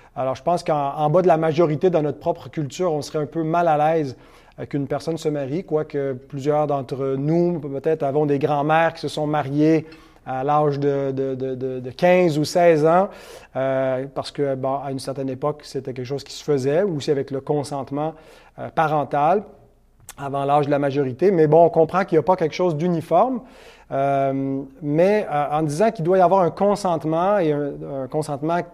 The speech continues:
euh, qui est, qui est pas juste, euh, fin, euh, factice ou forcé, parce que c'est plus un consentement, là, de simplement dire verbalement, euh, qu'on est d'accord, mais que c'est un consentement qui est fait avec discernement,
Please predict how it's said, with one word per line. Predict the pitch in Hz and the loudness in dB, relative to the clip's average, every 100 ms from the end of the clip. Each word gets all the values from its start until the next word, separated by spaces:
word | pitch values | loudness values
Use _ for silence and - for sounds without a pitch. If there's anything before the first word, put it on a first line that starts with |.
| - _ _ _ _ 131 | -20 _ _ _ _ -14
euh, | |
qui | 127 - 143 | -12 -4 -4
est, | 139 | -2
qui | 147 | -6
est | |
pas | 131 131 | -8 -4
juste, | 143 135 143 | -4 -6 -6
euh, | 127 120 120 120 123 123 123 - _ | -6 -6 -12 -12 -14 -14 -16 -20 _
fin, | - - | -14 -4
euh, | 160 175 175 156 147 135 131 127 | 0 2 0 -2 -6 -6 -6 -8
factice | - 147 - 170 160 | -10 -12 -6 -4 -2
ou | 143 | -4
forcé, | 156 117 - 180 220 | -6 -8 0 0 2
parce | 196 127 | -2 -12
que | - 131 | -14 -20
c'est | - | -12
plus | 135 | -10
un | |
consentement, | 127 135 127 131 151 185 | -6 -8 -8 -10 -4 -4
là, | 196 170 170 | 0 2 2
de | 139 135 | 0 -2
simplement | 127 139 131 127 135 139 131 131 | -4 -10 -8 -8 -8 -8 -8 -8
dire | 139 131 147 135 | -8 -4 -2 -2
verbalement, | 139 139 139 131 139 151 151 | -2 -4 -4 -2 -2 -2 0
euh, | 135 - - - | -2 -4 -16 -20
qu'on | - 139 | -8 -4
est | |
d'accord, | 139 131 156 180 196 | -4 0 4 4 4
mais | 143 | 0
que | |
c'est | - | -4
un | 139 | -10
consentement | 127 147 143 139 165 | -6 -6 -4 -4 -4
qui | 160 135 | -4 -6
est | |
fait | - | -2
avec | 151 139 135 | -2 -2 -6
discernement, | 131 - 175 151 139 139 180 | -10 -4 -2 -2 -2 0 -2